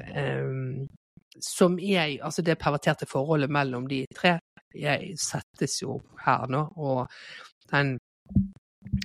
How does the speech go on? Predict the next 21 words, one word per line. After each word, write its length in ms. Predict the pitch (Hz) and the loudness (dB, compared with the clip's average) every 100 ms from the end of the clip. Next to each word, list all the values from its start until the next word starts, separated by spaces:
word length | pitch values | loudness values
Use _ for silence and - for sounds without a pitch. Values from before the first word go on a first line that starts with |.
| - | 6
nå 140 | 180 | 8
er 40 | 180 | 8
de, 120 | 185 | 6
de, 100 | 180 | 4
altså 140 | 175 175 | 6 6
de 60 | |
er 120 | 202 170 | 6 8
bundet 420 | 165 175 185 185 | 8 8 6 4
sammen 380 | - 175 147 151 | 4 4 4 0
av 60 | |
så 460 | 139 - 190 139 135 | -4 0 2 2 2
mye 440 | 147 151 156 156 - - | -2 -4 -4 -6 -8 -2
<clears throat> 400 | - 233 226 214 | 6 8 8 6
vanskelige 440 | 160 139 - - 147 | 2 0 -2 -2 -2
følelser, 580 | 143 139 - 143 139 143 | -2 -2 2 4 4 2
og 380 | 175 147 139 135 - - - - - - - - - | 0 2 4 0 -8 -18 -18 -20 -20 -20 -20 -10 0
alt 240 | 165 - | 0 2
dette 200 | 151 - | 0 0
sexy 480 | 180 190 - - 127 | -4 -4 -4 -4 -4
som 140 | 123 | -2
bare 180 | 165 170 | -2 2